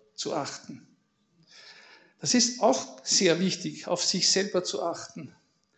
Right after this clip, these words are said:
Besonders wenn du vielleicht in einer Krise bist. Dann lass es zu, dass jemand dir hilft.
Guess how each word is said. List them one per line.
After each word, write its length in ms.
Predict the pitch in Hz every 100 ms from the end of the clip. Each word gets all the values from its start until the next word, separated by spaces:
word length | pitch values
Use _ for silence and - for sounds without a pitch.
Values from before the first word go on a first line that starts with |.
| - - - -
Besonders 580 | 185 180 190 226 240 214
wenn 160 | 190 185
du 100 | 190
vielleicht 420 | 196 185 180 180
in 100 | 185
einer 180 | 180 180
Krise 420 | 202 240 233 156
bist. 460 | - 135 - - - _ _ _ _ _ _ _ _ _ _ _ _ _ _ _
Dann 200 | - 156
lass 340 | 143 175 208 -
es 280 | 175 -
zu, 240 | - 247 269
dass 320 | - - -
jemand 520 | 170 160 147 143 - - _ _ _ _ _ _
dir 220 | 165 160 151
hilft. 680 | - 151 - - - -